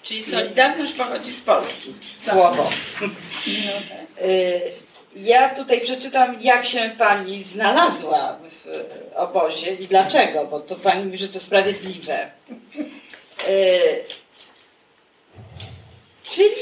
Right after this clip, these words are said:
Speaker 1: w zasadzie wykorzystywano was, młode dziewczyny, do pracy łączniczek. Zawsze tak było, bo dziewczyna była mniej podejrzana niż oficer. Ale w razie wpadki to pani idzie do więzienia, a nie oficer. Tak, ale wa-, oficer ważniejszy niż ja.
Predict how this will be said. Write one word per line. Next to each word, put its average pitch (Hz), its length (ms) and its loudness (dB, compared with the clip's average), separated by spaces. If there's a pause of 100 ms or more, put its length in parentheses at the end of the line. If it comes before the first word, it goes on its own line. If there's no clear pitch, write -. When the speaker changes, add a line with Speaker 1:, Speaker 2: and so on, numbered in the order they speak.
Speaker 1:
w 247 60 -6
zasadzie 262 560 4
wykorzystywano 262 960 -2
was, 226 280 4
młode 247 300 0
dziewczyny, 233 460 -4
do 208 160 0
pracy 226 680 2
łączniczek. 196 720 -6 (540)
Zawsze 453 360 0
tak - 260 -2
było, 147 360 -6 (380)
bo 247 100 4
dziewczyna 285 480 -2
była 233 220 2
mniej 269 320 0
podejrzana 240 640 2
niż 226 180 -2
oficer. - 600 -6 (880)
Ale 311 260 6
w - 20 2
razie 359 300 4
wpadki 254 500 0
to 359 100 2
pani 302 340 2
idzie 208 160 2
do 214 140 4
więzienia, 196 540 0
a 226 40 2
nie 285 180 4
oficer. - 500 -4 (500)
Tak, 302 240 0
ale 190 220 0 (160)
wa-, 190 220 0
oficer 180 480 -8
ważniejszy 190 560 -4
niż 160 280 -6
ja. 143 220 -6